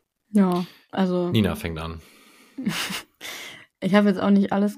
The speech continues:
Speaker 1: also ich hab nicht viel gesehen, ne, wie das immer so ist. Ich hab auch noch keine Zusammenfassung geguckt. Aber, ähm, ich fand auch am Anfang von dem, was ich gesehen hab, hab ich ja echt hauptsächlich Frankfurt am Ball gesehen, wie sie da dann irgendwie tausend Dribblings gemacht haben und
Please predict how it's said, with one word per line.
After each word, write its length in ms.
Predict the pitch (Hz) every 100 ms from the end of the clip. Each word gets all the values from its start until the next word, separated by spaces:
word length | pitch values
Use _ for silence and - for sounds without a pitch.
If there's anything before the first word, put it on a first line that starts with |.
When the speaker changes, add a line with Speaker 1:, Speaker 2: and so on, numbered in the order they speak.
| -
Speaker 1:
also 160 | 185 175
ich 100 | 170
hab 80 | 180 - _ - - _ - 269 - _ _
nicht 300 | - 190 -
viel 160 | 185 180
gesehen, 320 | 180 190 202
ne, 240 | 196 214
wie 60 | 180
das 200 | 190 -
immer 220 | 175 175
so 80 | 156
ist. 320 | 233 349 - _ _
Ich 80 | -
hab 80 | 175
auch 80 |
noch 120 | 170 175
keine 180 | 170
Zusammenfassung 560 | 170 170 185 208 233 247
geguckt. 380 | 233 277 285 _ _ - - - - _ _ _ _
Aber, 640 | 180 190 202 196 196 202 - -
ähm, 800 | 185 190 190 190 190 196 202 _ _ _ -
ich 140 | 196
fand 120 | 196 165
auch 220 | 202 -
am 140 | 185
Anfang 500 | 202 196 202 202 220 - _ _ _ _ _ _ _ _ _ 294 _
von 200 | - 202
dem, 160 | 180 175
was 200 | 175 -
ich 80 |
gesehen 260 | - 170 175
hab, 160 | 190 -
hab 60 |
ich 140 | 180 -
ja 100 | 185
echt 180 | - - _ - - _ _ _ - _ _ -
hauptsächlich 800 | - 208 220 214 - 202 196 196
Frankfurt 400 | - 208 214 208
am 140 | 202
Ball 180 | 196 208
gesehen, 380 | 214 202 208 196
wie 80 | 185
sie 120 | 175
da 120 | 175 175
dann 180 | 196 202
irgendwie 240 | 175 175
tausend 400 | - 190 180 -
Dribblings 320 | 196 196 190
gemacht 380 | - 180 185 -
haben 280 | 180 185 170
und 220 | 170